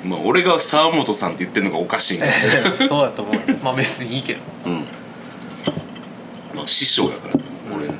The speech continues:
Speaker 2: まあ、確かに。
Speaker 1: うん。
Speaker 2: 宮城さんみたいな感じ。
Speaker 1: <laughs> あの、ベストキッドね。
Speaker 2: まあ、宮城さんだいぶ年上か。
Speaker 1: そうやな。なんか、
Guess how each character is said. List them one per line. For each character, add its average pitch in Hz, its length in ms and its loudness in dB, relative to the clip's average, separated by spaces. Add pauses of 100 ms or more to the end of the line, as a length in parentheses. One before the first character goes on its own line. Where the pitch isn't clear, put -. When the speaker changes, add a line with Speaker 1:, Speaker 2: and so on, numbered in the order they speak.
(100)
Speaker 2:
ま - 60 -4
あ、 - 40 -12
確 - 300 -2
か - 120 0
に。 - 60 -8
Speaker 1:
う 156 120 -8
ん。 - 840 -12
Speaker 2:
宮 127 280 4
城 113 140 -2
さ 98 200 0
ん 92 60 -10
み 98 100 -12
た 98 100 -4
い 92 40 -6
な 90 60 -12
感 90 180 -12
じ。 - 120 -14 (340)
Speaker 1:
<laughs> - 500 4
あ 104 60 4
の、 95 140 2
ベ 107 120 2
ス - 120 4
ト 104 60 2
キ 107 100 -2
ッ 95 80 -2
ド - 80 -4
ね。 147 240 0 (1800)
Speaker 2:
ま 113 180 -2
あ、 107 40 -6 (120)
宮 139 200 -2
城 151 120 0
さ 120 140 2
ん 98 100 -6
だ 104 120 2
い - 40 -2
ぶ 98 80 -8
年 104 280 -8
上 98 120 -6
か。 - 240 -12
Speaker 1:
そ - 160 -4
う - 40 -4
や - 60 -8 (2250)
な。 101 80 0
な 113 60 2
ん 107 60 -4
か、 78 160 -4